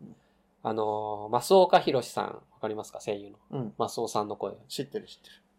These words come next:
Speaker 2: わ-、笑うセールスマン知ってますよね、もちろん。
Speaker 1: うん。
Speaker 2: あらすじっていうか、なんか、なんか悩みを抱えた人に、喪黒福造っていうあの、
Speaker 1: うん。
Speaker 2: あれがいて、なんか助けるようで、結局バッドエンドになるみたいな感じなんですけど、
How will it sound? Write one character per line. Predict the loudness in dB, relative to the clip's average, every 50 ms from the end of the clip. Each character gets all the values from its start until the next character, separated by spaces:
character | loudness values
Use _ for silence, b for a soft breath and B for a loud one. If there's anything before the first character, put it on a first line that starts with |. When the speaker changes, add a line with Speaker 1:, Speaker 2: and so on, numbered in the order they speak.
| _ 6
Speaker 2:
わ-、 | 8 8 10 12
笑 | 12 12 12 12
う | 12
セ | 10 10
ー |
ル | 10 8
ス | 8
マ | 8 8 6
ン | 6 2 -4 -6 -8 -8
知 | -6 0
っ |
て | 2
ま | 2 2
す | 2
よ | 0 -2
ね、 | -4
も | -6 -10
ち | -8
ろ | -8 -6
ん。 |
Speaker 1:
う | -2
ん。 | 0
Speaker 2:
あ |
ら | 0 0
す | 0 -2 -4
じ | -8 -10
っ | -14
て | -16
い | -12
う |
か、 | -10 -8
な | -8 -8
ん |
か、 | -8 -8 -10 -10 -14 _ _ _ _ _ _ _
な | -6 -4
ん |
か | -2 0
悩 | 2 2 2 2 2
み | 0 0
を | 2
抱 | 2 2 2 2
え |
た | 2 0
人 | 0 0 0 0
に、 | 0 0 -2 -2 -4 -2
喪 | -2 0 0
黒 | 2 0 0
福 | -2 -4 -8 -10 -6
造 | -4 -4 -4
っ | -6 -8
て | -12 -16
い | -14
う | -14
あ | -14
の、 | -16 -18 -18
Speaker 1:
う | -20
ん。 | -20 -20 -20 _ _ _ _ _ _ _ _ _ _ _ _ _
Speaker 2:
あ | -8 -6
れ | -6
が | -6 -8
い | -10
て、 | -4 -2 0 0
な | 0 0 -2
ん |
か | -2 -2 0 0 0
助 | 2 4 4 6
け |
る | 6 8
よ | 8 8 8
う | 8 8
で、 | 6 6 6 4 0 -4 -10 -18 _ _ _ _ _ _ _ _ _ -20
結 | -20 -10 -8
局 | -6 -2 -2 -2 4
バ | 6 6 6
ッ | 8
ド | 6 6
エ | 4
ン | 4
ド | 2 -2
に | -4
な | -2 -4
る | -4 -6
み | -6
た | -8 -8
い | -8
な | -6 -8
感 | -10 -10 -10
じ | -10
な | -10
ん |
で | -10 -8
す |
け | -6 0
ど、 | 2 2 4 2 2